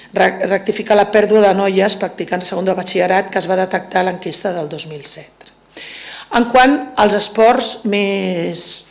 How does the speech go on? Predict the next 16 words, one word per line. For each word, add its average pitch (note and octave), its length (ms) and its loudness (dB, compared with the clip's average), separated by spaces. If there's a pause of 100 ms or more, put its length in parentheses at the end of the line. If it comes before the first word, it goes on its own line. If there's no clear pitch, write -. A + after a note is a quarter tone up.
més F#3+ 480 -4
practicats G#3 640 0
de F#3+ 140 -2
forma F#3+ 340 0
organitzada, F3+ 640 0 (720)
segueixen G#3+ 400 4
sent B3 160 2
els A#3+ 80 2
mateixos A3 640 0
que G3+ 100 -4
en F#3+ 80 0
l'estudi G3 400 0
del F#3+ 160 2
dos D#3+ 160 -6
mil E3 160 -6
set. D3+ 240 -6